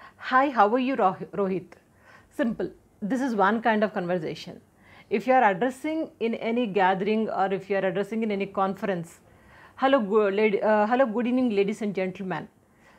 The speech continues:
So warm welcome. Like, this could be a best one. So, like, proper selecting a proper phrase is very important. "Hello, Rohit, what are you doing?" Hello, hi, good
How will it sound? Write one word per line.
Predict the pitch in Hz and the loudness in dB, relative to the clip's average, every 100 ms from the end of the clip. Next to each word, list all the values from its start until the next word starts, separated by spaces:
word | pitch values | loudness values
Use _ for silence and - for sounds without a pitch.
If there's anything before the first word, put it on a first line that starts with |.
| _ | _
So | - 202 | -6 -2
warm | 185 220 233 | 2 4 4
welcome. | 214 180 175 185 - - - | 2 0 -2 -10 -10 -16 0
Like, | 214 220 - - - - - 180 165 | 2 2 0 -20 -20 -20 -16 -12 -4
this | 247 254 - | -2 -2 -6
could | 233 214 | -4 -4
be | 180 - | -4 -4
a | |
best | 185 170 196 190 - | -4 -2 -2 -2 -12
one. | 180 165 - _ _ _ - - - | -8 -8 -10 _ _ _ -20 -20 -8
So, | - | 0
like, | 240 254 254 - _ - | 2 2 -2 -20 _ 0
proper | 233 233 240 285 | 4 6 6 2
selecting | 285 - 220 240 - 254 | 2 -2 -4 -4 -4 -4
a | 254 | -2
proper | 233 208 208 233 | 2 2 2 -4
phrase | 214 226 220 233 | -4 -4 -4 -4
is | 202 185 | -8 -4
very | 180 196 | -2 -2
important. | 165 - 147 - 175 - - _ _ _ _ _ _ - - - 247 | -4 -8 -8 -8 -14 -14 -20 _ _ _ _ _ _ -20 -20 -6 0
"Hello, | 294 330 | 2 4
Rohit, | 269 247 208 - - 185 | 4 2 -4 -8 -8 2
what | 233 285 | 2 2
are | |
you | 269 196 | -2 -2
doing?" | 214 175 147 - _ _ _ - - - - - - | -2 -4 -8 -16 _ _ _ -20 -20 -20 -20 -20 -4
Hello, | 240 233 247 269 269 - - - - | 0 2 4 4 2 -4 -20 -10 0
hi, | 196 220 247 254 - - - - 165 | 4 4 4 -2 -10 -20 -20 -12 -6
good | 214 | 2